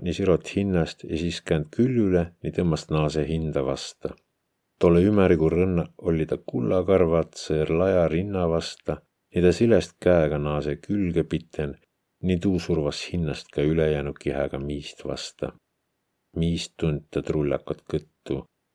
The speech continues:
nii karmikarvalist häbendüst, nii silest tuud käega, nii kõhvits ku hobõst kõrva vahelt, nii tuu nakkas ta käel veidi nigu elämä.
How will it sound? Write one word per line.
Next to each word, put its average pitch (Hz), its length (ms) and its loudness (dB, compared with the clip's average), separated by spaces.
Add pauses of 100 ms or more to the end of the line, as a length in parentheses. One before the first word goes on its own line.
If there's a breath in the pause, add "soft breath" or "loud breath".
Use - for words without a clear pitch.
(140)
nii 87 80 -4 (100)
karmikarvalist 71 1120 0
häbendüst, 69 680 -4 (460)
nii 92 100 -2
silest 92 460 4
tuud 71 260 -4
käega, 82 640 0
nii 76 240 -6
kõhvits 85 560 -4
ku - 80 -10
hobõst 80 480 0
kõrva 73 400 0
vahelt, 67 480 -8 (320)
nii 85 160 -4
tuu 82 160 0
nakkas 76 340 -4
ta 80 140 -4
käel 76 320 2 (120)
veidi 78 360 -4
nigu 76 240 -6
elämä. 69 540 -2